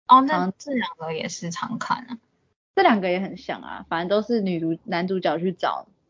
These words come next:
Speaker 2: 他们帮忙。
Speaker 1: <laughs>
Speaker 2: 哎，不知道有没有跟宠-，跟宠物有关？因为我刚刚也一直想到一个，就是有一个男生，他是会画画的，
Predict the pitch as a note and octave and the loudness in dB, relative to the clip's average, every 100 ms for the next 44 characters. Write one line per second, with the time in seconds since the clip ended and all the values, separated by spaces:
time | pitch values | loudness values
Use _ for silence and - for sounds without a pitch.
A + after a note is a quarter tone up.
0 | _ F#3+ E3+ D#3+ D#3+ F3 E3 F3 F3 _ | _ -4 -2 -2 -4 -6 -4 -6 -8 _
1 | _ _ _ _ _ - - - - _ | _ _ _ _ _ -20 -12 -8 -10 _
2 | _ A3 F4+ - _ F#4 F#4 A3 A3+ B3 | _ -4 -4 -4 _ 2 6 8 8 6
3 | B3 C4 A#3+ - - - B3+ C4 C4 A3+ | 4 0 -2 -4 -6 -4 0 0 0 -4
4 | - G3+ D#3 D#3 F#3 D4+ B3+ G3+ G3 - | -2 -2 -2 -2 0 2 2 2 2 0
5 | G3 A#3 A3+ E3+ E3 D3+ D#3 F#3+ A3 F3+ | 0 0 0 -4 -4 -4 -4 0 2 4
6 | E3 E3+ D#3+ D#3 - E3+ D#3+ G3+ A#3 B3 | 2 -4 -10 -12 -10 -10 -4 0 2 2
7 | A3 F#3 E3 F#3 - - | 4 4 4 0 -4 -10